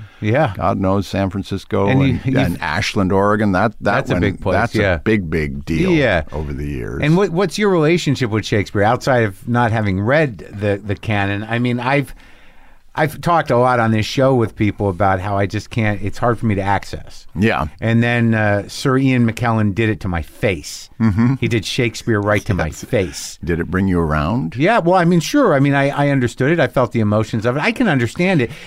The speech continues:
Speaker 1: It's, uh, you know, if I listen, but it's staying in the pocket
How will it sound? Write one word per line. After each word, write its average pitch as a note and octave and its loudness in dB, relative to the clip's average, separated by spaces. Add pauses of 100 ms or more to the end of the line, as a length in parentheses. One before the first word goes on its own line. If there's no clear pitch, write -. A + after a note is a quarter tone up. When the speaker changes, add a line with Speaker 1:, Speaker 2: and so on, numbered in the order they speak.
(100)
Speaker 1:
It's, D#3 -2
uh, - -8
you D#3 2
know, D3 -2
if D3+ -2
I C3+ 4
listen, D3+ 2
but C3+ 0 (160)
it's - -4 (100)
staying G3 2
in D#3+ 2
the C3+ 2
pocket G3+ -2